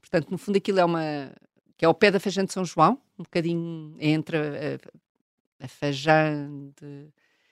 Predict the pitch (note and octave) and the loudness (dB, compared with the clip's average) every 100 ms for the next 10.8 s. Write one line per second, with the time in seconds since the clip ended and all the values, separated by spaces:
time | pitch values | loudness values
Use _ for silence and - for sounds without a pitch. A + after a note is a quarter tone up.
0 | _ - A#3 C4 - B3+ B3+ A3+ G3+ A#3 | _ 0 2 4 6 8 8 6 6 8
1 | C4 A#3 A3+ G#3+ A3 G3 - G#3+ F3+ G3 | 8 6 2 2 2 0 0 -2 4 8
2 | G3 F#3 G3 - G#3+ A#3 G#3+ G3+ - - | 10 10 8 6 6 6 4 -2 -4 4
3 | G3 F#3 F#3 - F#3 F#3+ F3+ F#3 E3+ E3+ | 6 6 -2 -6 -8 -4 -2 -2 -4 -6
4 | - E3+ D#3+ E3 F3 E3+ F#3+ F#3+ G3+ G3 | -6 -4 4 4 4 4 4 4 0 -2
5 | F#3 F#3 F#3 F#3 E3+ - - - _ - | 2 2 4 4 2 -4 -20 -20 _ 0
6 | F3+ G3 - A3+ F3 A#3 A#3 - F#3+ F#3+ | 6 6 8 8 8 4 4 4 4 8
7 | G3+ G3+ G3+ G3 G#3+ F#3+ G3 F#3 - G3 | 6 6 4 4 2 6 6 6 2 -4
8 | F#3+ F#3 G3+ F#3+ F#3+ A#3 A#3+ G#3 - F#3+ | -6 -2 2 2 6 6 8 6 2 0
9 | F3 - F3 F3+ F#3 E3+ D#3+ E3 D#3+ D#3+ | 2 4 6 8 6 4 -2 -2 -2 4
10 | E3+ E3+ E3+ E3+ - F3 - A3 | 4 6 2 -2 -4 -6 -6 -12